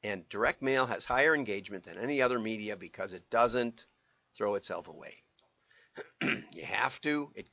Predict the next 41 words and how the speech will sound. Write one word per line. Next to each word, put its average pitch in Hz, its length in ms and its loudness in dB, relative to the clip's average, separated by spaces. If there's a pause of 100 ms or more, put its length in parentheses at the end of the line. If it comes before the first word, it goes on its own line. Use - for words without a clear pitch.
(120)
we 98 160 -8
know 107 400 6
who 165 120 0
gets - 380 0 (420)
sent 143 360 0
to. 139 240 -2
We 90 180 -10
know 120 220 2
it 151 80 2
gets - 180 -4
delivered. 113 400 0
We 95 100 -10
know 135 180 6
it 196 60 4
goes 165 220 4
to 135 80 -8
a - 20 -4
decision 123 460 0
maker 120 260 2
'cause 87 220 -16
not 101 160 0
everybody 117 480 0 (300)
can 82 120 -12
throw 113 260 0
the 110 80 -4
mail 110 280 4
away. 104 380 0 (920)
We 104 100 -4
know 160 440 12
that 143 180 2
they 120 120 4
have 123 240 4
to 151 80 4
look 170 220 2
at 151 200 8
it. 165 140 -2 (1080)
They - 120 -20
have 98 200 -10
to 113 80 -10
touch 135 340 4
it. 127 160 -4